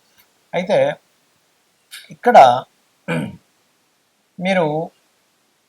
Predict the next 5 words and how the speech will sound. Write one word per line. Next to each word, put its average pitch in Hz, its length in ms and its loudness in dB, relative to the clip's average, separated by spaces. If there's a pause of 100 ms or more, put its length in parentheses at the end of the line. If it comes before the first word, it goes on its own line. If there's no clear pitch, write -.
(260)
ఇది 170 300 -8
మీరు 160 320 -8
ఓన్గా 170 460 -4
కొనుక్కునే 160 540 -6
విషయంలోనే 156 840 -8